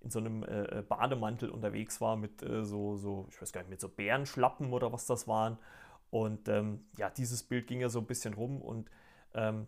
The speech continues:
das ist genau, äh, gleich zu Beginn des Films, also nachdem er halt aufwacht und diese, diese, äh,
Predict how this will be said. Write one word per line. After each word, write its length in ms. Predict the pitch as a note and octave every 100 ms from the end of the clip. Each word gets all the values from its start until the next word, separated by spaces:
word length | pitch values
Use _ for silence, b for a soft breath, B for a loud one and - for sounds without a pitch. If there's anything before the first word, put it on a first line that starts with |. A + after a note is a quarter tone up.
| -
das 160 | G#2
ist 160 | - -
genau, 460 | A#2 G#2+ A2+ A#2 -
äh, 220 | - G#2+
gleich 260 | - G#2+ A2+
zu 140 | -
Beginn 380 | A#2 A2 C3 C3
des 160 | A2+ -
Films, 360 | - G2 G2
also 180 | G#2 G#2
nachdem 320 | G#2 G2+ A2+
er 80 | A2+
halt 160 | G#2+ -
aufwacht 400 | A#2+ A#2 G#2 -
und 120 | A#2
diese, 300 | A2 G#2 G#2 b b b b -
diese, 380 | G#2 G2 F#2+ -
äh, 300 | G#2+ -